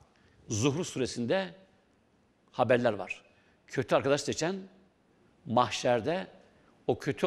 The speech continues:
arkadaşının yüzünden düştüğü kötü hali görünce, "Keşke dünyada seninle benim aramda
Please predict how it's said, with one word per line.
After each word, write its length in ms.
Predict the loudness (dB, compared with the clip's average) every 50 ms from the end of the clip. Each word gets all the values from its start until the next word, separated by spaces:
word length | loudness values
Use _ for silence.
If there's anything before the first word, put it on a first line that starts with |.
| 6
arkadaşının 680 | 10 10 10 8 8 2 4 4 4 4 2 0 0 2
yüzünden 640 | 2 4 4 4 4 6 6 6 6 6 4 4 4
düştüğü 380 | 2 2 2 2 2 2 2 2
kötü 280 | 2 2 0 2 4
hali 360 | 6 8 10 10 10 8 8 8
görünce, 480 | 8 8 8 6 4 2 2 0 0 -6 -12 -20 -20 -20 _ _ _ _ _ _ _ _
"Keşke 500 | 0 4 4 4 6 6 4 4 4 4
dünyada 420 | 2 2 4 4 6 6 6 6 4
seninle 600 | 2 2 2 4 4 4 6 6 6 6 6 6
benim 180 | 4 4 4
aramda 460 | 4 4 2 2 2 0 0 0 -2